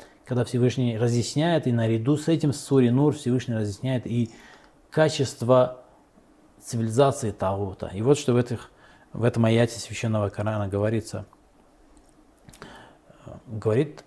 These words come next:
Всевышний говорит, что это, эта цивилизация, этот дом и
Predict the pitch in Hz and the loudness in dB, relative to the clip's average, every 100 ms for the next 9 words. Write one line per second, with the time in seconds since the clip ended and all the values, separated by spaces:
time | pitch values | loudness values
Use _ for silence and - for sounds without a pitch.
0 | _ - 117 135 135 110 113 139 - 123 | _ -8 0 0 2 2 2 0 -2 -4
1 | - 147 147 117 104 - _ _ _ _ | 2 2 4 2 0 -14 _ _ _ _
2 | _ - 131 135 - 123 113 123 104 - | _ -8 -8 -6 -2 0 2 2 2 -2
3 | 113 147 123 117 123 107 98 104 110 101 | -4 -2 -2 4 4 4 -4 -6 -6 -6